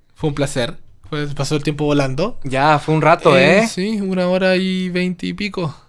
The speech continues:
Speaker 2: Yeah, no, un placer, encantado y gracias por invitarme y
Speaker 1: ¿Dónde la gente te puede encontrar si se quiere comunicar contigo?
Speaker 2: Eh, mi Instagram es arroba norte media sound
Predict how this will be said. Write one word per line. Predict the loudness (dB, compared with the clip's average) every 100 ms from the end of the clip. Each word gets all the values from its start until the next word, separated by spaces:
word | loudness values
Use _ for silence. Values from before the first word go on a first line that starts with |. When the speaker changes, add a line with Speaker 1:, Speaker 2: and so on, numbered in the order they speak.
| _
Speaker 2:
Yeah, | -8 0 0 -2
no, | -2 0 0
un | 0
placer, | -2 0 0 0 -4 -12
encantado | -10 -8 -6 -2 0 0 -2
y |
gracias | -4 -6 -8 -8
por | -8
invitarme | -8 -10 -8 -6 -4 -4 -6 -6
y | -10 -10 -14 -18 -20 _
Speaker 1:
¿Dónde | 0 2
la | 0
gente | 0 -2
te | -2
puede | -2
encontrar | -2 -2 -2 -4
si | -4
se | -6
quiere | -6 -4
comunicar | -4 -4 -4 -4
contigo? | -4 -4 -4 -6 -12 _ _ _
Speaker 2:
Eh, | 2 2 2
mi | 2 0 0
Instagram | -2 0 -2 2 2 4 4 2 0
es | -4 -2
arroba | -2 2 4 6 4
norte | 4 2 2 0 0
media | 0 0 0 -2
sound | 0 0 0 0 -4